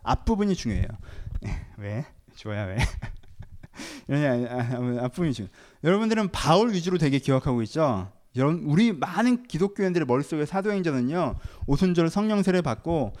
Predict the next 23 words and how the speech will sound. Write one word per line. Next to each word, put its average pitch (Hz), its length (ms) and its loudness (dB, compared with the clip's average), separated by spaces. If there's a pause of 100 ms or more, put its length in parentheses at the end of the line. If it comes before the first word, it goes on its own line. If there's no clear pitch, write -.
(160)
베드로가 151 380 2 (260)
전도했더니 156 640 -2
사람들 208 300 -2
겁나 147 340 0
많아졌다가 131 500 0
핍박돼서 214 720 -2 (240)
그다음부터 151 320 -2
이방에 160 380 0
막 151 200 -14
전도돼서 143 500 0
바울이 151 420 0
막 147 160 -4
전도가 139 340 -2
되는데 139 200 -4
교회가 151 300 0
세워지고 147 300 -4
교회가 143 260 -2
세워지고 151 300 -4
교회가 147 240 0
세워지고 135 400 -4 (380)
이런 208 220 6
식으로 208 200 -2
굉장히 247 680 4